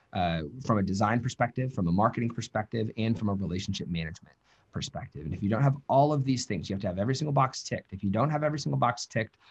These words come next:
send us an email, reach out. We'd love to, uh, we'd love to hear from you, and we'd love to help, uh, in any way that we can. But if you head on over to in house content course dot com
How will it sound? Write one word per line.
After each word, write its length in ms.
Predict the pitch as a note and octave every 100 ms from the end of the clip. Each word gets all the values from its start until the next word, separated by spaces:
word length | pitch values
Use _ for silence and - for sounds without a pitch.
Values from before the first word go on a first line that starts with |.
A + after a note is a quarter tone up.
| _
send 220 | - G#2+ F2+
us 120 | G2+
an 80 | G#2+
email, 600 | C#3 C3+ C3+ C3+ C3+ - _
reach 280 | F#2+ B2 -
out. 380 | A#2+ A#2 A#2+ A2+
We'd 100 | F#2
love 200 | F2 G2
to, 360 | - G2+ F#2+ F#2
uh, 200 | F#2 E2+ E2 - _ -
we'd 120 | G2+
love 140 | G2 F#2+
to 80 |
hear 220 | G#2 A#2+ A#2
from 240 | A#2 A2
you, 240 | A2 A2 G#2+
and 180 | G2+
we'd 100 | F#2+
love 120 | F#2 F#2
to 100 | G2
help, 340 | - G2 - _ -
uh, 200 | E2+ D2
in 80 | F#2
any 160 | G2 F#2
way 100 | F2
that 180 | E2 -
we 60 |
can. 400 | - C3 G#2+ G#2 - _
But 80 | B2+
if 100 | A2+
you 60 |
head 140 | A#2+ D#3+
on 100 | D#3
over 160 | B2
to 260 | - A#2 F2+
in 100 | A#2
house 220 | A#2 B2+
content 360 | - A2+ A2+ B2
course 180 | - A#2
dot 200 | - G2+
com 380 | - G2 G2+